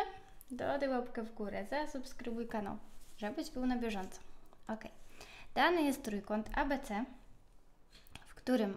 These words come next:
A C jest równe cztery, A B jest trzy i kosinus jakiegoś kąta, tak? No, w geometrii wszystko trzeba sobie szkicować. Znaczy, może nie wszystko, ale łatwiej jest, jak się niektóre rzeczy nas-, naszkicuje.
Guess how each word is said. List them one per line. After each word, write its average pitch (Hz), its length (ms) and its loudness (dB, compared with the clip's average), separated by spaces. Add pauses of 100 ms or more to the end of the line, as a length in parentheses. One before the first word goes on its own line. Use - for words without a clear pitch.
A 320 180 8
C 254 240 2
jest 226 240 2
równe 214 280 0
cztery, 311 440 2
A 262 120 6
B 220 160 4
jest 202 200 -2
trzy - 200 0
i 320 220 2
kosinus 233 580 2
jakiegoś 208 360 -4
kąta, - 380 0
tak? - 260 2
No, 240 260 4
w 240 100 -2
geometrii 254 540 4
wszystko 277 360 0
trzeba 220 300 2
sobie 208 280 -2
szkicować. 208 680 0
Znaczy, 262 360 -4
może 277 220 4
nie 277 140 8
wszystko, - 480 -2
ale 233 220 2 (760)
łatwiej 240 440 4
jest, 240 240 2
jak 214 120 -4
się - 140 -2
niektóre 214 360 0
rzeczy 214 240 -2
nas-, 208 240 0 (200)
naszkicuje. 214 760 2